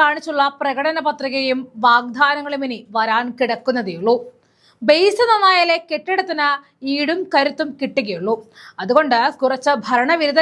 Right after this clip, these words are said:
വികാരവും വികസന മുരടിപ്പും സമാസമം ചേർത്ത് അടിത്തറ കെട്ടിപ്പടുത്ത യു ഡി എഫ് സർക്കാർ എന്ന സ്വപ്ന സാക്ഷാത്കാരത്തിലേക്ക് കടക്കാനുള്ള ഒരുക്കത്തിലാണ് നേതാക്കന്മാർ ഓരോരുത്തരും.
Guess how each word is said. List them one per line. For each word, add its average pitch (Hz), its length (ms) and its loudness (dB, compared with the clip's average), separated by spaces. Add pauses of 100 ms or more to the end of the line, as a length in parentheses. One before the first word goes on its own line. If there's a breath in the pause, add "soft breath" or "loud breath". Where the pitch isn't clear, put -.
വികാരവും 285 580 2
വികസന 285 440 -4
മുരടിപ്പും 294 440 0 (120)
സമാസമം 294 560 0 (120)
ചേർത്ത് 294 320 4 (440 loud breath)
അടിത്തറ 415 340 4 (100)
കെട്ടിപ്പടുത്ത 320 520 -2 (240)
യു 277 180 -6
ഡി 330 80 -2
എഫ് - 160 -18
സർക്കാർ 294 380 4
എന്ന 285 180 -6
സ്വപ്ന 302 440 -6
സാക്ഷാത്കാരത്തിലേക്ക് 262 960 0 (440 loud breath)
കടക്കാനുള്ള 349 580 2 (200)
ഒരുക്കത്തിലാണ് 285 600 -6 (180)
നേതാക്കന്മാർ 277 760 0 (140)
ഓരോരുത്തരും. 233 580 -2